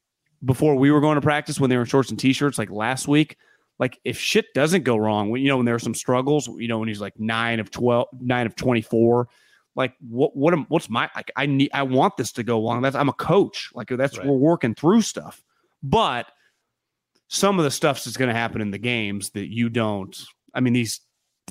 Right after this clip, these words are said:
Speaker 1: defensive coordinators get paid two to four million dollars in the N F L for a reason. Some of them are really good, <laughs> right?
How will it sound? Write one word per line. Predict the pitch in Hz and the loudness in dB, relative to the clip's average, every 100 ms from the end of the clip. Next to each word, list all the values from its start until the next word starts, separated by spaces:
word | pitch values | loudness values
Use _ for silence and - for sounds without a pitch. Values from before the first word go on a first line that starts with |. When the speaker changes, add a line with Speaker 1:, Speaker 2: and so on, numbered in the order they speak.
| - - - | -20 -10 0
Speaker 1:
defensive | 202 170 113 | 2 2 0
coordinators | 156 151 123 101 101 | 0 2 2 0 -4
get | 110 | -4
paid | 131 113 92 | -2 -4 -2
two | 123 113 | 0 2
to | 101 | 0
four | - 117 | -2 0
million | 107 104 101 | 0 0 -2
dollars | 107 101 95 | -2 -2 -4
in | 101 | -6
the | 98 | -6
N | 95 | -4
F | |
L | 110 101 | -4 -4
for | 104 | -4
a | 101 | -4
reason. | 107 104 95 | -2 -2 -2
Some | 139 127 | 0 2
of | 104 | 0
them | 104 | -4
are | 92 | -6
really | 104 117 127 104 | -4 2 2 2
good, | 101 98 87 - - | -4 -6 -6 -10 -18
<laughs> | - - | -16 -8
right? | 110 107 | -4 -4